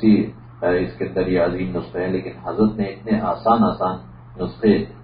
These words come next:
جن میں کچھ پیسہ بھی نہیں لگتا۔ دیکھو، میں یہاں بیان بھی کر چکا ہوں کہ پہلے ایک، آ، نمبر ایک جو ہے وہ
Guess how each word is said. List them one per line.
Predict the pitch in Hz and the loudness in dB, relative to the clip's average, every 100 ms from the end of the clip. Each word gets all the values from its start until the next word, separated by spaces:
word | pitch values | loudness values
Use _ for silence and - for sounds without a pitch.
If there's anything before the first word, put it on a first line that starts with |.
| - | 0
جن | 110 120 | 4 6
میں | 127 123 | 6 6
کچھ | 127 113 | 6 8
پیسہ | 110 110 | 6 8
بھی | 117 113 | 8 8
نہیں | 104 | 6
لگتا۔ | 87 82 - 85 90 | 4 -2 -4 -8 -8
دیکھو، | 90 104 | -4 -2
میں | 101 | 2
یہاں | 101 101 | 4 6
بیان | 101 107 | 6 6
بھی | 113 117 | 8 6
کر | 107 | 6
چکا | - 101 - | 4 2 2
ہوں | - 214 - - - - - - - - - - | 2 0 -4 -18 -20 -20 -20 -20 -20 -20 -20 -4
کہ | - 92 | 0 4
پہلے | 104 101 101 | 8 8 10
ایک، | 104 - - | 10 8 6
آ، | 98 92 | 0 0
نمبر | 90 95 95 | -2 0 4
ایک | 110 107 110 | 8 8 8
جو | 98 | 6
ہے | 104 107 - - - | 6 6 2 -12 0
وہ | 85 92 90 | 6 10 10